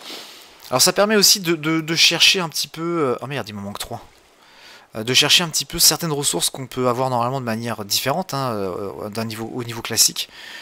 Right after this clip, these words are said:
Alors que là, euh, on les obtient pas de la même manière. Dis-moi qu'il y a de la ficelle. Il n'y a pas de ficelle. Oh shit. Et ici, il n'y en a pas non plus. Shit. Et ici, il n'y en a pas non plus. Oh shit. <laughs> Euh, bah, en fait, je crois que je vais pas réussir à avoir de la ficelle, là.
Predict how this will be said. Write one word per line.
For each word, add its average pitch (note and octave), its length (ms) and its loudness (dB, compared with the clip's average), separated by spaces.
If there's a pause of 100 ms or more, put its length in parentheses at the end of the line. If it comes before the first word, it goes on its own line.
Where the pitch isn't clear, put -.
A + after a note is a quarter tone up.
(180)
Alors - 140 -2
que C#3 100 2
là, F3 260 4 (520)
euh, A#2 540 0
on C3+ 100 -2
les C3 160 2
obtient C3 220 0
pas E3+ 160 -2
de C#3 80 -4
la B2+ 80 0
même A#2+ 160 -4
manière. G#2 600 -6 (920)
Dis-moi B2 220 -4
qu'il - 80 -2
y - 20 0
a - 20 -2
de A2 40 -10
la G#2+ 60 -2
ficelle. - 360 0
Il F#2+ 60 -12
n'y G2+ 40 -8
a - 60 -10
pas A2+ 100 -12
de - 60 -8
ficelle. - 420 -2 (100)
Oh B2+ 200 -6
shit. - 400 0 (760)
Et G#2+ 60 -10
ici, D#3 360 2 (680)
il A#2+ 80 -2
n'y A#2 60 -2
en - 20 2
a - 20 2
pas C3+ 120 2
non C3+ 100 0
plus. A2 260 -6
Shit. - 420 0
Et A2 60 -6
ici, F3 280 0 (500)
il B2 80 -6
n'y A#2+ 60 0
en - 20 2
a - 20 -4
pas B2+ 120 0
non B2 80 -4
plus. - 220 -8
Oh - 140 2
shit. - 380 0
<laughs> - 60 -4 (1600)
Euh, C3 680 8
bah, C3 100 4
en C3+ 60 4
fait, G#3 120 6
je - 60 2
crois F3+ 140 6
que C3+ 40 0
je B2 60 2
vais A#2 60 0
pas D#3+ 80 4
réussir E3+ 300 4
à - 20 4
avoir C3+ 160 4
de A#2+ 40 0
la A2 60 0
ficelle, D3+ 300 2
là. G2+ 160 -10